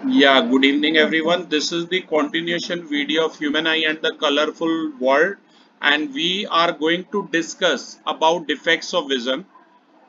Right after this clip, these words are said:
Beta, mainly two defects we have to study, three you can say, that is myopia, hypermetropia and presbyopia. But two more additional effects I would like to discuss from my side. One is, uh,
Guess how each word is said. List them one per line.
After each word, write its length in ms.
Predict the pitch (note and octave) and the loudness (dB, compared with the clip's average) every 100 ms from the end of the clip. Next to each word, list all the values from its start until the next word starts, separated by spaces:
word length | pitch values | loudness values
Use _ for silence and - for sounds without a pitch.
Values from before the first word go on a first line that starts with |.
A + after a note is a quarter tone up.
| - | -6
Beta, 220 | E3+ G3+ | 0 2
mainly 400 | F#3+ F3+ F#3+ G#3+ | 2 0 0 -4
two 260 | G3+ G#3 G#3 | -4 -6 -4
defects 460 | F#3 F#3 F#3+ - F3+ | -4 0 -2 -2 -4
we 80 | |
have 300 | F3 D#3+ D#3 | 0 2 0
to 100 | F3+ | -6
study, 500 | E3+ - D#3+ D#3+ G3 - _ _ _ _ _ - | -10 -4 -2 -2 -8 -14 _ _ _ _ _ -10
three 180 | F3+ G3+ | -6 -4
you 160 | F3 | -4
can 200 | C#3+ D3+ | -2 -4
say, 220 | D3 D#3+ D#3+ | -4 -6 -2
that 240 | D3 C#3 | -4 -4
is 140 | D#3 | -8
myopia, 800 | D3 C#3+ C#3+ C#3+ C#3 F3 F3+ G3 - _ _ - | -6 -4 -2 -4 -4 -2 0 -2 -6 _ _ -4
hypermetropia 1120 | C#3 D3 F#3 F3+ E3+ D#3+ E3+ D#3+ F#3 F3 F3+ | -2 -2 -2 -4 -6 -6 -6 -6 -6 -2 -2
and 160 | E3+ E3 | -4 -4
presbyopia. 880 | F3 E3+ - C#3 A#2+ A2 C3+ C#3 F#3+ _ _ _ _ | -4 -4 -4 -2 -2 -6 -4 -4 -6 _ _ _ _
But 220 | F3+ F#3+ | 0 0
two 160 | A#3 A#3 | -6 -4
more 240 | A3+ A#3 | -2 0
additional 580 | A3 E3+ F3 - G#3 A3 | 0 -2 -8 -10 -8 -4
effects 380 | G3+ G3 F#3 - | -2 -2 -6 -4
I 100 | F3 | -4
would 180 | E3+ E3 | -4 -2
like 280 | D#3+ D#3 - | -2 -2 -8
to 100 | E3+ | -10
discuss 400 | D3+ - F3+ - | -10 -8 -12 -10
from 220 | D#3+ C#3+ | -12 -6
my 200 | D3 F3 | -4 -4
side. 360 | - D3+ E3+ D#3 C#3 | -6 -6 -6 -8 -8
One 200 | D3 E3 | -8 -8
is, 240 | D#3 D#3 | -12 -10
uh, 260 | E3 D3+ | -8 -8